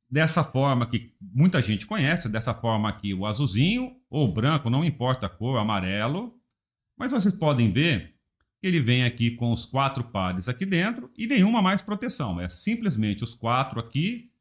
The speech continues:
e mais o cabo protegendo os quatro pares que estão ali dentro. Tá? Esse modelo ele é muito utilizado ainda,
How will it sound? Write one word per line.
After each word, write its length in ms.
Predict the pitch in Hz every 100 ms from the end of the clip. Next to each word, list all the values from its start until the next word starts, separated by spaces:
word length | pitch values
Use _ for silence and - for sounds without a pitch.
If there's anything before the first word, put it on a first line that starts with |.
| _ _ _ _ _ _ _ -
e 80 | 262
mais 680 | 208 151 160 180 175 - _ _ -
o 80 | 202
cabo 540 | - 135 143 165 165
protegendo 1000 | - 175 180 180 139 147 151 156 165 - _ _ _ _ _ _ _ _ _ _ _ _ _ _ _ -
os 120 | 175
quatro 320 | - 156 156 170
pares 280 | 147 147
que 80 | -
estão 200 | - 147
ali 100 | 160
dentro. 420 | 165 117 76 - - _ _ _ _ _ _ _ _ _ _ _ _ _ -
Tá? 300 | 101 139 175
Esse 160 | 185 -
modelo 340 | 226 156 180
ele 120 | 214 208
é 40 |
muito 460 | 131 123 151 214 190
utilizado 640 | - 160 107 110 123 110
ainda, 760 | 98 90 92 120 143 208 226